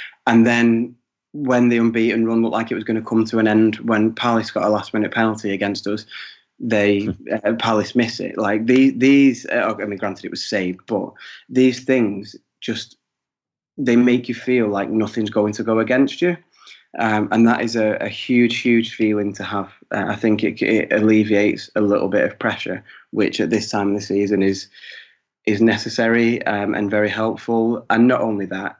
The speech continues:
Speaker 1: it makes your opponent, you know, you have to have a strong will as a City fan if you can look at that and not think that all the, all the cards are landing in Liverpool's favour. You know, it's, um,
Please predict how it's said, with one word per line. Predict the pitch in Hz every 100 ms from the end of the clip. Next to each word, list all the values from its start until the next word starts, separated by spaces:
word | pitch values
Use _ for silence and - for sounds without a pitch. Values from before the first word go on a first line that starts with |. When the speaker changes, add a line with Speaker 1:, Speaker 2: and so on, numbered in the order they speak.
| _
Speaker 1:
it | 110
makes | 120 113 117 -
your | 113
opponent, | 107 117 117 113 95 98 - _ _ _ _ _ _
you | 98 - 135 113
know, |
you | 98 110
have | 127 123 -
to | 113
have | 110
a | 104
strong | - 123 113 107
will | 107 104 90 - _ _ _ _
as | 110
a | 107
City | 104 110 98
fan | 95 98
if | 98 110
you |
can | - 107
look | 104 -
at |
that | 107 98
and | 104 107
not | -
think | - 107 104 101
that | 101
all | 104 101
the, | 101 101 - - - _ -
all | 110
the | 104
cards | 107 113 101 101
are | 104
landing | 101 104 101
in | 104
Liverpool's | 104 101 104 98
favour. | - 104 101 104
You | 104
know, | 110 113
it's, | 113 - -
um, | 107 107 107 104